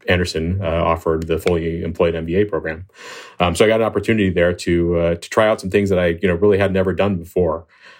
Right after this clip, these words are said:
Um, in terms of building business plans and understanding the financial side of things, and really some more basic things that, uh, you know, stuff that they don't usually focus for engineers on, things like communicating your ideas and pitches,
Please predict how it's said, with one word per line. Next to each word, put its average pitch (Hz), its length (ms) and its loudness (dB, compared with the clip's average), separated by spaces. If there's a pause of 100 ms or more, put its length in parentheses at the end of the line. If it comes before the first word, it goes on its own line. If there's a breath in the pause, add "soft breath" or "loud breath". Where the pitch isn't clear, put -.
(160 loud breath)
Um, 80 200 -2
in 82 80 2
terms 85 280 0
of 80 180 2
building 85 240 0
business 82 240 -2
plans 80 320 -2
and 82 100 -2
understanding 85 440 0
the 82 80 -2
financial 85 400 -2
side 82 220 0
of 82 80 -2
things, 82 340 -6 (320 loud breath)
and 117 120 4
really 160 140 6
some 127 160 -4
more 131 140 4
basic 98 340 -2
things 85 360 -2
that, 85 340 0
uh, 85 360 2
you 110 80 0
know, 95 100 2
stuff 143 260 0
that 135 120 -4
they 120 100 4
don't 120 180 0
usually 127 260 2
focus - 400 -2
for 95 180 0
engineers 85 440 0
on, 80 240 -4
things 90 280 0
like 85 220 2
communicating 90 500 -2
your 85 140 0
ideas 80 520 -2
and 80 140 -6
pitches, - 460 -2